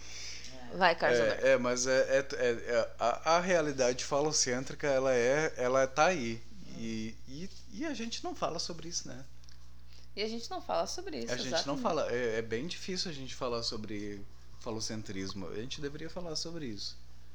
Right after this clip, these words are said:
Speaker 1: Isso deveria ser uma pergunta, tipo, eu sou muito estranho quando?
Speaker 3: Hã? Não, eu sou muito estranho.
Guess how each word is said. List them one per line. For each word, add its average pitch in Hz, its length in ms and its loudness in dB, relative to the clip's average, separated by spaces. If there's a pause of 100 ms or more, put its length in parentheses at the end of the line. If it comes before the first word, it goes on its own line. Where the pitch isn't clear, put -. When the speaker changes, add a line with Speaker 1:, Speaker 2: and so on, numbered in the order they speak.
(320)
Speaker 1:
Isso - 140 -6
deveria 185 300 -6
ser 190 120 -4
uma 185 140 -6
pergunta, 165 520 -8
tipo, 135 440 -8
eu 139 140 -8
sou 135 180 -8
muito 131 140 -8
estranho 120 260 -8 (160)
quando? 123 140 -8 (1000)
Speaker 3:
Hã? 190 340 0 (1800)
Não, 131 160 -2
eu 117 180 0
sou 151 160 4
muito 170 140 0
estranho. 156 580 2